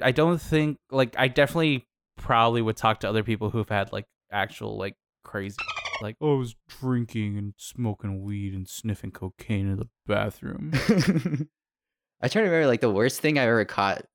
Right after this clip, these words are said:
Speaker 2: someone got caught that I knew of, like, in elementary school. Like,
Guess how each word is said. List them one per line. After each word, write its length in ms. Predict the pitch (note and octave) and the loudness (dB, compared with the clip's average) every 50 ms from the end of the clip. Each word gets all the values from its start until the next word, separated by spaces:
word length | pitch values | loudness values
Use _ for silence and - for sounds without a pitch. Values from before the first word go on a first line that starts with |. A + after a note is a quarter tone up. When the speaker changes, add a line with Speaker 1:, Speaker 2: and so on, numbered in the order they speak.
| _ _ | _ _
Speaker 2:
someone 320 | - - A2 A2 A2 G#2 | -6 -2 0 2 2 2
got 160 | G2 F2+ E2+ | 2 0 -2
caught 220 | - - F#2+ F#2+ F2+ | -2 -4 -2 -2 -2
that 100 | F2+ E2+ | -2 -2
I 120 | E2 E2 | -2 -2
knew 140 | E2+ E2 E2 | -2 -2 -2
of, 420 | D#2+ D#2+ D#2 D#2+ E2 D#2+ - _ _ | -2 -2 -2 -4 -4 -6 -8 _ _
like, 320 | - - - F2+ - - _ _ - | -8 -8 -8 -8 -8 -14 _ _ -12
in 120 | - F#2 F2+ | -10 -6 -4
elementary 380 | F2 F#2 F2+ E2 E2 - - E2+ | -4 -4 -4 -4 -4 -6 -6 -8
school. 280 | - - F#2 E2 E2+ | -8 -8 -6 -6 -4
Like, 180 | F2 E2+ F2 | -4 -4 -6